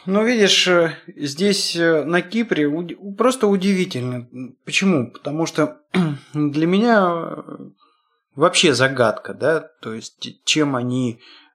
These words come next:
а, занимаются, эти ребята. Ну, раньше, понятно, были, а, компьютеры, были какие-то сервера.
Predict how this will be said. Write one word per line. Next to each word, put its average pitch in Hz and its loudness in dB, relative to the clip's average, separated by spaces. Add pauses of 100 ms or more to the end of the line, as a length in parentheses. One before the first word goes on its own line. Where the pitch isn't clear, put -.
(100)
а, 113 -8 (180)
занимаются, 143 0 (520)
эти 123 -12
ребята. 123 -4 (220)
Ну, 165 -8
раньше, 139 -2 (400)
понятно, 127 -2
были, 127 -4 (360)
а, 107 -8 (540)
компьютеры, 127 -4
были 120 -4
какие-то 127 -10
сервера. 123 -4